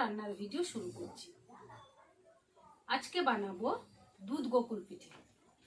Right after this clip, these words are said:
ভিডিওটা প্রথম থেকে শেষ পর্যন্ত দেখুন। ভিডিওটা ভালো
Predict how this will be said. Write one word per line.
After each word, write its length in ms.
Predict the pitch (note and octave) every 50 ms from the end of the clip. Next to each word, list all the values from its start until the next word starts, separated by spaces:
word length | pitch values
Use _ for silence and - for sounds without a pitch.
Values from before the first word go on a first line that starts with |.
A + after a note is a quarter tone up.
| - - - _ _ -
ভিডিওটা 380 | - A3+ B3 B3 D4+ D#4 F4+ F#4+ D#4+
প্রথম 200 | B3+ A#3+ - A#3 C4 -
থেকে 160 | D4 D4+ F4 E4+ -
শেষ 120 | A#3 G#3 - - A#3
পর্যন্ত 360 | G#3+ G3 - A3+ A3+ A#3 - B3+ - -
দেখুন। 240 | - - - D4 F4 - - - _ _ _ _ _ -
ভিডিওটা 360 | G3+ A#3+ C#4 C4+ F4 F4+ F#4+ D4+ A#3+
ভালো 160 | G#3 G3+ G3